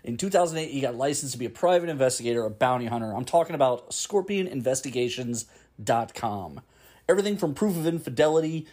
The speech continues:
to sweeping a home or business for bugs, microphones, cameras, bounty hunting, and even doing some bail bonds work. Scorpion investigations dot com is who you need to contact for your security needs and background checks. Scorpion investigations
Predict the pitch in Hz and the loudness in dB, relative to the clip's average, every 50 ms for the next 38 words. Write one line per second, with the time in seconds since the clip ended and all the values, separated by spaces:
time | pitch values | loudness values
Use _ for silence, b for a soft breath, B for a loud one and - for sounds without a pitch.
0 | B B B - - 135 131 127 120 - - - 170 170 160 165 156 156 143 131 | B B B -6 -2 -2 -2 0 0 -2 -2 -2 -4 -6 -4 -4 -2 -2 0 2
1 | 127 123 123 123 117 110 - 160 160 156 143 123 123 151 143 135 147 143 139 - | 4 4 4 2 2 2 2 2 2 0 -2 -2 -2 -2 -2 -2 -4 -4 -4 -4
2 | - - 123 117 107 - 147 139 139 139 135 120 113 110 127 127 - 139 127 - | -4 -4 -6 -4 0 2 2 4 2 2 -2 -4 -2 -2 -2 -2 -2 -4 -4 -2
3 | 131 127 127 123 - - - 131 135 135 131 131 127 131 123 113 - B B B | -2 -2 -2 -4 -8 -8 -4 -4 -2 -2 0 0 0 0 0 -2 -4 B B B
4 | B B B B B - 117 147 131 165 180 185 175 170 185 185 190 196 196 - | B B B B B -2 0 0 0 2 0 -2 0 0 0 0 2 0 0 -2
5 | 135 147 180 214 208 220 196 180 190 190 180 - 185 160 147 170 175 175 165 143 | -2 -2 -2 0 0 0 0 0 0 -2 -2 -4 -4 2 4 4 6 6 4 2
6 | 127 120 117 117 110 107 113 110 113 120 - - b b b b b b b b | 2 0 0 -2 -4 -6 -4 -4 -4 -6 -8 -14 b b b b b b b b
7 | b - - - 208 208 220 214 202 180 190 175 180 - 170 160 156 156 147 135 | b -10 0 2 2 2 4 0 2 2 2 2 2 0 -2 -2 -2 -4 0 2
8 | 156 147 151 - - 165 156 151 156 151 135 135 127 - 208 208 190 202 196 190 | 2 2 2 0 0 0 0 2 0 -2 -2 -4 -4 -2 -2 -2 -2 -2 -2 -2
9 | 185 160 151 - 170 170 170 165 - 139 135 127 127 - - 135 120 117 123 139 | -4 -6 -6 -4 -4 -4 -2 0 0 0 0 0 -2 -6 -8 -8 -8 -4 -4 -2
10 | 147 147 143 135 123 110 - - - - 165 160 156 156 151 147 143 143 147 165 | -2 -2 -2 -4 -6 -8 -10 -8 -6 -4 -4 -4 -4 -4 -4 -4 -4 -4 -4 -6
11 | 160 160 - 101 113 110 113 123 123 120 - 139 131 127 123 117 - - 123 104 | -6 -6 -8 -8 -8 -6 -6 -6 -6 -6 -4 -4 -4 -2 -4 -4 -4 -2 -2 -2
12 | 90 - - - - _ - - - - 165 175 180 175 196 185 170 156 147 151 | -2 -6 -10 -16 -16 _ -10 -8 -4 2 2 2 2 2 0 0 0 2 2 2
13 | 147 - 147 147 165 170 165 - 180 175 170 165 - | 2 0 0 0 0 0 2 0 -2 -2 -4 -4 -8